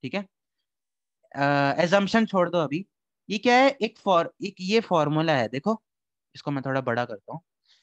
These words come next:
इसमें क्या लिखा, T is equal to Y bar minus mu naught by S by root N, ठीक है? ये कोई फॉर्मूला है,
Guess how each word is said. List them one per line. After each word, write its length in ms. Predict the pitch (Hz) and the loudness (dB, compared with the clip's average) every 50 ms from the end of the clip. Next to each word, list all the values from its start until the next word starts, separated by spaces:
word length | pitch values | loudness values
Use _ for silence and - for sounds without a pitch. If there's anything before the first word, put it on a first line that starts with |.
| _ _ _ _ - | _ _ _ _ -16
इसमें 220 | 147 - 190 202 196 | -12 -8 -8 -4 -2
क्या 140 | 214 220 | 0 0
लिखा, 380 | 226 208 208 190 202 202 226 262 - _ _ _ _ _ _ _ _ _ _ _ _ - | 0 0 -2 -4 -2 -2 -2 -2 -4 _ _ _ _ _ _ _ _ _ _ _ _ -2
T 80 | 226 233 247 262 262 | 0 2 4 4 4
is 160 | 254 208 208 | 4 4 2
equal 300 | 233 - 180 165 147 135 | -2 0 0 0 0 0
to 140 | - 160 202 254 262 - _ _ _ _ _ _ _ _ _ _ _ _ _ _ _ _ _ _ _ - | 0 -2 -2 -4 -4 -8 _ _ _ _ _ _ _ _ _ _ _ _ _ _ _ _ _ _ _ -16
Y 580 | 131 131 143 143 147 151 160 160 170 170 151 | -8 -4 -2 0 0 0 0 -2 -4 -6 -4
bar 320 | 135 143 143 147 151 156 147 - - | -2 0 2 2 2 2 0 -2 -6
minus 560 | 131 127 127 127 127 131 131 131 131 127 - - - _ _ _ _ _ _ _ _ _ _ _ _ _ _ - | -8 -8 -8 -8 -10 -8 -8 -8 -10 -10 -14 -18 -20 _ _ _ _ _ _ _ _ _ _ _ _ _ _ -12
mu 220 | 139 135 131 131 | -8 -6 -4 -4
naught 240 | 127 147 185 226 220 _ _ _ _ - | -2 -2 -2 -2 -4 _ _ _ _ -6
by 160 | 139 139 170 214 220 - _ - | -4 -2 -2 -4 -6 -8 _ -6
S 200 | 147 170 170 - - 131 135 | -4 -4 -4 -6 -12 _ -6
by 120 | 135 135 160 190 190 156 | -4 -4 -4 -4 -6 -8
root 300 | 143 156 175 180 160 151 | -8 -6 -8 -6 -6 -6
N, 140 | 131 127 104 - _ _ _ _ _ _ _ _ _ _ - | -6 -6 -6 -10 _ _ _ _ _ _ _ _ _ _ -12
ठीक 100 | 139 196 | -8 -8
है? 80 | 196 | -6
ये 140 | 185 208 226 | -4 -4 -2
कोई 160 | 220 247 240 | 0 0 0
फॉर्मूला 500 | 240 - 190 165 160 170 185 190 185 160 | 0 0 -2 -2 -2 -2 -4 -2 -2 0
है, 180 | 123 117 156 | 0 -2 -4